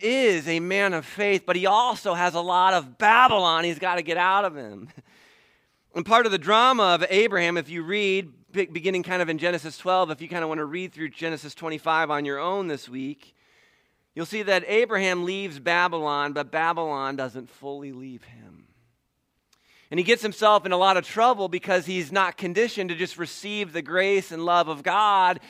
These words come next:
and just receive by faith the blessing. He's always trying to, and we'll talk even more about this next week with Jacob.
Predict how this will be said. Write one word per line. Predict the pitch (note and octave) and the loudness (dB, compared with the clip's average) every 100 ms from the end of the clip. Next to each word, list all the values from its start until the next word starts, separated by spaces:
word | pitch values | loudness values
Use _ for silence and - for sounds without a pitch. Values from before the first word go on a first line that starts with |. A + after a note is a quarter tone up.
| - - | -20 -12
and | F3+ | -4
just | G3 - | -4 -4
receive | F3+ - G3+ A#3+ A#3+ A3 F#3+ | -8 -8 -6 -2 -2 -2 0
by | F3 E3 | 2 2
faith | - G3 A3 G3+ | -2 -2 0 0
the | E3+ | -4
blessing. | F3 G#3 G#3+ F3+ | 0 2 2 -2
He's | F3 | 2
always | G3+ A3 G3+ | 4 4 0
trying | - G3 F#3+ | -2 -2 0
to, | E3 | -2
and | E3+ | -2
we'll | E3 | -2
talk | F#3+ F#3 | 0 0
even | F3+ D#3 | -2 -6
more | D3+ F3 | -4 -2
about | D#3 D3 | -2 -2
this | B2+ A2+ | -4 -10
next | C#3 - | -10 -10
week | C3 A2 | -16 -18
with | F#2 | -14
Jacob. | C3+ C3+ A2+ | -10 -10 -10